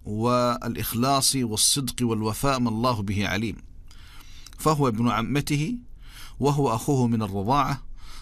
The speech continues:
وهو صديقه الذي يكاد لا يفارقه. فأسلم رضي الله تعالى عنه وأرضاه قديما، وصدق بالنبي صلى الله عليه وسلم،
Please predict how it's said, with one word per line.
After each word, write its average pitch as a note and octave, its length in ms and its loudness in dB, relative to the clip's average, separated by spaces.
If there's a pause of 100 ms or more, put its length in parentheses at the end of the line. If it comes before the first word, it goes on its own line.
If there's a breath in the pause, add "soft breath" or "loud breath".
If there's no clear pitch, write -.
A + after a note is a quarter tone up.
وهو C3+ 360 4
صديقه A#2+ 580 0
الذي A2+ 320 2
يكاد A2+ 400 0
لا A2+ 220 2
يفارقه. C#3+ 840 0 (800 loud breath)
فأسلم F3+ 580 4
رضي C#3+ 300 4
الله D3 320 2
تعالى D3 380 4
عنه D3 320 2
وأرضاه C3 440 2
قديما، C#3 720 0 (600 loud breath)
وصدق D3+ 540 2
بالنبي B2 500 4
صلى A#2 260 2
الله B2 400 2
عليه B2+ 300 2
وسلم، C3 580 2